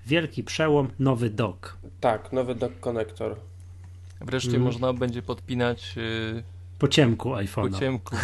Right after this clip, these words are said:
Speaker 3: jedną, w drugą stronę.
Speaker 1: <laughs> To jest największa sp-, sprawa.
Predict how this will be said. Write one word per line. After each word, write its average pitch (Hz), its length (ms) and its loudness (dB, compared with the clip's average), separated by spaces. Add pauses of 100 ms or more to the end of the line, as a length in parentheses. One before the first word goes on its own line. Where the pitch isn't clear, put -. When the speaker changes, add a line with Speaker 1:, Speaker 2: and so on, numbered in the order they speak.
Speaker 3:
jedną, 120 180 10
w 180 100 4
drugą 120 280 2
stronę. 120 440 -2 (400)
Speaker 1:
<laughs> 277 480 -8
To 143 60 4
jest 127 100 2
największa 139 400 4 (100)
sp-, - 240 -8
sprawa. 143 280 2